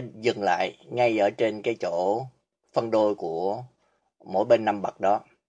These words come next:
Qua khỏi buổi trưa thì mặt trời bắt đầu chiếu cái bóng của cái, cái kim hay là cái, cái trụ đó ngã về cái hướng ngược lại. Rồi càng về chiều thì cái bóng nó càng dài ra cho tới khi nó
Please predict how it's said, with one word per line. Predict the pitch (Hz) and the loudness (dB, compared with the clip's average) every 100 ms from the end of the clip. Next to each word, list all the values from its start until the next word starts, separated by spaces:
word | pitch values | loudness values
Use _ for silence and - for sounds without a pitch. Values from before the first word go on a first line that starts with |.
| _ _ _ _ _ _ - | _ _ _ _ _ _ 2
Qua | 120 127 | 6 6
khỏi | - | 6
buổi | 135 139 | 2 2
trưa | 139 123 120 | 4 6 6
thì | 117 104 98 95 - - _ _ _ - | 4 -2 -2 -4 -8 -14 _ _ _ -14
mặt | 95 - | -10 0
trời | 101 | 2
bắt | 98 127 | 2 0
đầu | 92 95 | 0 -2
chiếu | - 120 127 147 160 | -6 -4 -2 -4 -4
cái | 117 | -4
bóng | 127 113 139 151 | 4 4 2 -4
của | 90 80 101 | -6 -4 -4
cái, | - 120 120 127 - _ _ - | -4 -6 -6 -8 -14 _ _ -10
cái | 110 | -4
kim | - 113 110 | 2 4 4
hay | 110 104 | 0 -2
là | 87 95 | -2 -4
cái, | - 113 117 123 127 _ _ _ _ _ _ _ | -6 -4 -6 -8 -14 _ _ _ _ _ _ _
cái | 135 127 | -8 0
trụ | 98 87 | 0 4
đó | 98 117 - _ _ _ _ _ _ _ _ _ | 4 2 0 _ _ _ _ _ _ _ _ _
ngã | 110 95 107 | -4 0 2
về | 120 95 90 85 - _ _ _ _ | 2 0 0 -6 -14 _ _ _ _
cái | 117 117 | -4 -2
hướng | 123 127 156 | 0 0 0
ngược | 107 101 | -2 0
lại. | 87 85 - _ _ | 0 0 -4 _ _
Rồi | 101 98 92 90 80 - - _ - | -6 -2 -2 -2 -8 -12 -20 _ 2
càng | 117 107 104 | 4 4 2
về | 107 | -2
chiều | 98 113 104 95 | -2 -2 -2 -2
thì | 101 | -6
cái | - 120 | -10 2
bóng | 113 143 | 4 4
nó | 135 | -4
càng | 98 95 98 | -4 -4 0
dài | 98 95 | 0 2
ra | 101 107 104 | 2 2 2
cho | 104 | -2
tới | 117 113 | -6 -4
khi | 120 104 | -4 -4
nó | 98 104 107 | -2 0 0